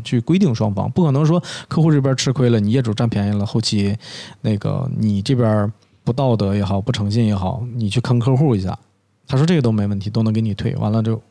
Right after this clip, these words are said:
OK 了，这就聊好了，再往下进行，进行下一步，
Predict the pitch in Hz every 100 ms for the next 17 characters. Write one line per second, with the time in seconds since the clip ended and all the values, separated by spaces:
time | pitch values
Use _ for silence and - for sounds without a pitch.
0 | _ 135 131 147 104 135 127 123 135 123
1 | 101 120 123 113 107 135 120 95 95 -
2 | 127 127 127 131 104 110